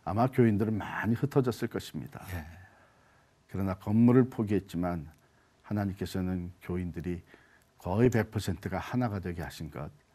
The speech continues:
Speaker 1: 이걸
Speaker 2: 네.
Speaker 1: 보면서 정말 건물을, 건물이 아니라 교회가, 아, 사람이 교회다 하는 이런, 아, 참 하나님의 교훈을 저희들이 받고,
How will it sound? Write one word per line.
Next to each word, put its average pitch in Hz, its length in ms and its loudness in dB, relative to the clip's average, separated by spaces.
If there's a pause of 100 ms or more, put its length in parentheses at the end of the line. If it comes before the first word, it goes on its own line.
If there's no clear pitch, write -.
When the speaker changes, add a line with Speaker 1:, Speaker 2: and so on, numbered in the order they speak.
Speaker 1:
이걸 101 280 0
Speaker 2:
네. 98 40 -10
Speaker 1:
보면서 85 560 -6 (460)
정말 120 560 -2 (480)
건물을, 98 640 -2
건물이 110 420 0
아니라 85 500 -6 (240)
교회가, 87 760 -6 (540)
아, 80 260 -6
사람이 104 520 -2
교회다 78 380 -6 (220)
하는 92 220 -8 (500)
이런, 95 320 2 (360)
아, 80 200 -8
참 90 180 -8
하나님의 101 440 -2
교훈을 82 440 -8 (140)
저희들이 78 420 -10
받고, - 480 -6